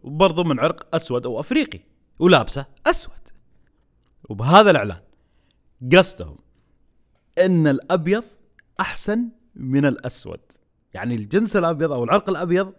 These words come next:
احسن من العرق الاسود. المصيبة امريكا كلها بنيت على ان مشاكل السود عندهم تاريخهم كان اسود من الموضوع هذا،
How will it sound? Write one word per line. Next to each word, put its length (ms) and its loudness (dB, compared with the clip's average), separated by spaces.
احسن 480 2
من 360 2
العرق 520 -8
الاسود. 520 -8
المصيبة 480 0
امريكا 280 -2
كلها 300 -4
بنيت 460 -4
على 160 -12
ان 320 -6
مشاكل 460 -8
السود 360 -12
عندهم 440 -6
تاريخهم 420 0
كان 260 -4
اسود 240 -4
من 60 -4
الموضوع 400 -2
هذا، 200 -18